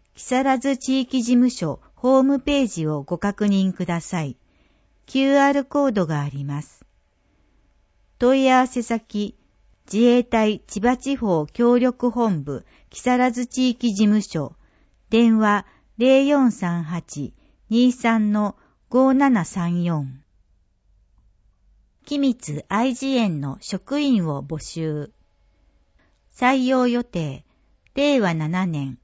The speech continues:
四月一日以降。保育士、定員若干名、資格、保育士の資格を有する方。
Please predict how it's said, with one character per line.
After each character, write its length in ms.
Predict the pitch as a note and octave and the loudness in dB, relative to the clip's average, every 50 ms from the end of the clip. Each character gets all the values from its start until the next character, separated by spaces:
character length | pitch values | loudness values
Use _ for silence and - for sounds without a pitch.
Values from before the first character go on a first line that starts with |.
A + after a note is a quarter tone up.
| _ _ _ | _ _ _
四 180 | - - - G#3+ | -14 -8 -4 -2
月 300 | A3+ A#3+ A#3 - B3 A3+ | -2 -2 -2 -4 -8 -6
一 260 | - A#3 A#3 A#3+ A#3 | -2 -2 0 0 0
日 380 | - A3+ A3 A3 - - G#3 G#3 | 0 -2 -4 -4 -6 -6 -6 -6
以 40 | |
降。 440 | - _ - - D3 C3+ C3+ - - _ _ _ _ _ _ _ _ _ _ _ _ _ _ _ _ _ _ _ | -6 _ -10 -10 -8 -8 -8 -12 -16 _ _ _ _ _ _ _ _ _ _ _ _ _ _ _ _ _ _ _
保 180 | _ - A#3 A#3+ | _ 0 0 2
育 260 | B3 A#3 - - C4 | 2 0 -2 -4 -6
士、 320 | A#3 - - - D3 - - _ _ _ _ _ _ _ _ _ _ _ _ _ _ _ | -6 -6 -8 -12 -14 -14 -16 _ _ _ _ _ _ _ _ _ _ _ _ _ _ _
定 300 | - A#3 A#3+ A#3 A3+ A#3 | -2 0 2 4 4 2
員 380 | A3 A3 G#3+ G#3+ G#3 G3 - - _ _ - - | 2 2 0 0 -2 -4 -6 -12 _ _ -8 -4
若 140 | G3 G3 F#3+ | -4 -4 -4
干 400 | _ - B3+ C4 C4 A3 F3+ D3+ | _ -4 -2 0 0 0 0 -2
名、 360 | C#3 C#3 C3 C3 C3+ - _ _ _ _ _ _ _ _ _ _ | -4 -6 -8 -10 -12 -16 _ _ _ _ _ _ _ _ _ _
資 160 | - - - | -20 -16 -8
格、 520 | - A3+ A3 G#3+ _ - F#3 F#3+ F3+ - _ _ _ _ _ _ | -4 -4 -4 -4 _ -6 -6 -6 -6 -8 _ _ _ _ _ _
保 160 | - - A#3 C4 | -4 -2 0 0
育 240 | C#4 C4 - D4+ D#4 | 0 -2 -4 -6 -6
士 180 | - - - | -4 -4 -4
の 120 | F#3 E3+ D3+ | -4 -4 -6
資 140 | - - | -8 -10
格 400 | - - G3 G3 - - - G3+ | -8 -6 -6 -6 -6 -4 -4 -2
を 100 | G3 G3 | 0 0
有 220 | G3 F#3+ F#3+ G3 G3+ | 0 0 0 -2 -4
す 180 | G3 - - | -6 -6 -8
る 140 | G#3 F3 E3 | -6 -6 -8
方。 420 | - - C#3 - - C#3 C3 - | -10 -12 -16 -14 -14 -16 -16 -16